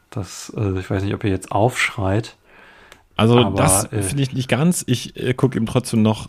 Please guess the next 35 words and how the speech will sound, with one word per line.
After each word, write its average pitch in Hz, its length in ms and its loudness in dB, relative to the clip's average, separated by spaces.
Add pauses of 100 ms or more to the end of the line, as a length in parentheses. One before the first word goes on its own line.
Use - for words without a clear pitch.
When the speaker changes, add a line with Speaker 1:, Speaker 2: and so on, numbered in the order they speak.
(160)
Speaker 2:
sehr 110 200 4
gerne 107 240 4
zu 143 240 -2
hier. 156 540 0 (100)
Ähm, 107 600 4
es - 120 -6
ist 120 140 -4
auch 110 100 -2
eine 113 100 2
interessante 110 480 -2
Rolle, 117 260 0
weil 101 120 2
er 101 100 -2
halt 98 260 -2 (560)
unkontrollierter 127 880 2
spielen 127 400 2
kann 143 240 -2
als - 260 -4
in - 60 0
anderen 123 300 0
Filmen. 139 420 -2 (640)
Er 92 160 2
ist - 180 -2
ja 101 240 2
sonst 101 420 0 (640)
auch 104 180 -4
sehr 104 180 2
dafür 104 220 0
bekannt, 101 380 0
dass - 160 -4
er 95 400 0
sehr 98 440 0 (440)
kontrollierte 107 540 2
Performances 120 800 0
au-, - 140 -2